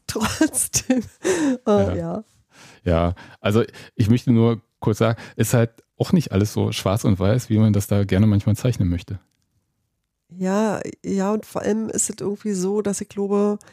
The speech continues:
Speaker 1: ich hätte, äh, ich würde jetzt nicht gerne Dirk Zingler gegen jemanden eintauschen, der zwar hundert Prozent meiner Meinung ist, aber zu doof ist, einen Verein zu führen. Ähm, das ist halt so, dass alle Menschen ihre Stärken und Schwächen haben und auch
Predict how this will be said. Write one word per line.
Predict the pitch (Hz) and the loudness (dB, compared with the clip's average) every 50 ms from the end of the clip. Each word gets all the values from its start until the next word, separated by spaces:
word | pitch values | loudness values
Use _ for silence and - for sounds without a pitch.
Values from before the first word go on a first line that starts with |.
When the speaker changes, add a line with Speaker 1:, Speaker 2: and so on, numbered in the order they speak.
| _ _ _ _ _ _ _ - | _ _ _ _ _ _ _ -10
Speaker 1:
ich | - - - | -8 -4 -2
hätte, | 202 202 - 208 202 196 196 - - - - - - | 0 2 4 4 4 4 4 2 0 -4 -12 -10 -4
äh, | - 170 175 185 185 - - | 0 0 2 2 0 0 -2
ich | 185 180 | -2 0
würde | - 202 220 | 2 2 4
jetzt | 220 214 214 - | 4 2 2 2
nicht | 220 196 202 233 - - | 0 2 2 0 0 2
gerne | - 202 196 208 240 247 226 | 2 4 4 6 4 4 2
Dirk | 185 196 196 190 - - | 2 0 0 -2 -2 -2
Zingler | - 226 214 240 233 226 226 196 - - | -2 0 2 2 4 4 2 2 0 -2
gegen | - 190 - - 208 190 185 180 190 185 208 | -4 -6 -6 -8 -12 -8 -6 -4 -2 0 2
jemanden | 196 196 196 202 202 202 202 - | 2 2 4 4 4 2 2 2
eintauschen, | - - 185 190 - 208 220 220 214 208 202 | 2 2 2 2 2 2 0 0 2 0 0
der | 196 190 190 | 2 0 0
zwar | - - 190 | 0 0 2
hundert | 196 196 208 220 208 - | 2 4 4 2 2 0
Prozent | - 214 - - 196 185 - | -2 -4 0 2 2 2 2
meiner | 190 180 180 185 185 | 2 2 4 4 4
Meinung | 175 170 175 190 208 - | 4 4 4 4 4 2
ist, | 214 208 - | 2 0 2
aber | - 180 180 | 2 0 0
zu | 175 - | 0 -2
doof | - - 180 185 196 | 0 0 0 2 0
ist, | 196 202 | 0 -2
einen | 202 | -2
Verein | 185 - 165 175 190 | 0 2 2 2 2
zu | 196 - | 0 -2
führen. | 196 - - 165 165 - - - - - - - - - - - _ _ _ - | -4 0 0 0 0 0 -4 -14 -20 -20 -20 -20 -20 -20 -20 -20 _ _ _ 2
Ähm, | 180 180 180 185 185 185 185 - - _ - | 4 6 6 6 4 2 0 -2 -6 _ -20
das | - - 170 180 180 170 - | -20 -14 -10 -8 -8 -8 -6
ist | - - 196 - - | -2 0 0 2 2
halt | 196 196 220 214 202 - | 4 4 4 4 2 2
so, | - 190 196 214 | 0 0 2 4
dass | 214 214 208 - | 4 2 2 2
alle | - - 175 220 214 | 0 0 2 4 4
Menschen | 208 202 202 208 - 220 214 | 4 2 2 2 0 -2 0
ihre | - 196 196 196 185 190 190 196 190 190 196 202 220 _ - | 2 2 2 2 4 4 4 4 4 2 2 -2 -6 _ -14
Stärken | 190 - - 190 190 202 208 - 208 | -8 -2 2 4 4 4 4 2 2
und | 196 196 | 2 2
Schwächen | - - 240 233 - 233 202 | 2 2 0 2 2 2 2
haben | 180 175 170 175 180 | 4 4 2 2 2
und | 175 180 - | 0 0 0
auch | - 113 202 - | -2 -4 -4 -4